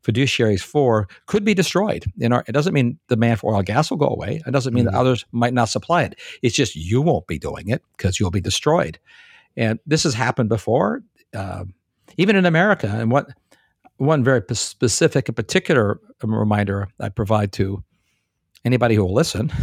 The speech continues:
Speaker 1: <laughs>
Speaker 2: We're listening now, Mark. <laughs>
Speaker 1: Is that, you know, I guess everybody in the oil and gas business right now is enjoying the high prices, let's just say. I don't mean this as a schadenfreude. It's nice to have higher prices and make a profit.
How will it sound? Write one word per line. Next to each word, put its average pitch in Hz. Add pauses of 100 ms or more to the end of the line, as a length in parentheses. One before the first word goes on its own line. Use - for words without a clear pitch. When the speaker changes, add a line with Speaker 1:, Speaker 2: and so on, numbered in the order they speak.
(280)
Speaker 1:
<laughs> -
Speaker 2:
We're 165
listening 185
now, 160
Mark. 143 (100)
<laughs> - (720)
Speaker 1:
Is 139
that, 135 (220)
you 175
know, 151 (440)
I 156
guess -
everybody 175
in 139
the 139
oil 143
and 143
gas 135
business 120
right 123
now 117
is 110
enjoying 120
the 110
high 107
prices, 107
let's -
just -
say. 104
I 101
don't 123
mean 107
this 101
as 98
a 101
schadenfreude. 113 (460)
It's -
nice 147
to 131
have 117
higher 110
prices 107
and 98
make 101
a 95
profit. 90